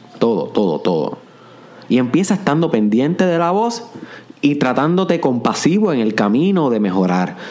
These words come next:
Tratándote con amor, con entendimiento. O sea, pregúntate a ti mismo, ¿cómo pudo haber sido de otra manera después de haber vivido lo que has vivido?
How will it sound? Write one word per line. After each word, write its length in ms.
Tratándote 580
con 180
amor, 560
con 160
entendimiento. 920
O 60
sea, 460
pregúntate 560
a 80
ti 100
mismo, 400
¿cómo 280
pudo 240
haber 160
sido 300
de 60
otra 180
manera 600
después 300
de 80
haber 220
vivido 580
lo 100
que 100
has 120
vivido? 440